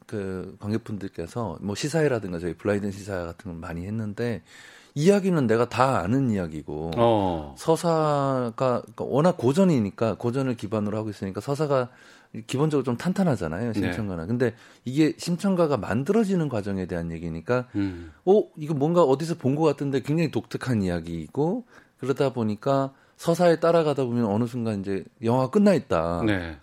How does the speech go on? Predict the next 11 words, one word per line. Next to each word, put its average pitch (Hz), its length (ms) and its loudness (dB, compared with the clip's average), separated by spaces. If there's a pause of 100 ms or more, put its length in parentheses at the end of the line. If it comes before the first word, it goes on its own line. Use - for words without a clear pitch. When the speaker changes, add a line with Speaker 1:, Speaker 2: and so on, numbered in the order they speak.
(280)
Speaker 1:
그래서, 131 340 0 (440)
아, 113 300 0
그런, 117 580 0
그러니까 110 120 2
음악도 139 400 4
너무 110 220 4
좋았지만 95 680 -2
Speaker 2:
어. 92 300 -2 (240)
Speaker 1:
이게 113 200 0
기본적으로 104 760 2
그 87 360 -4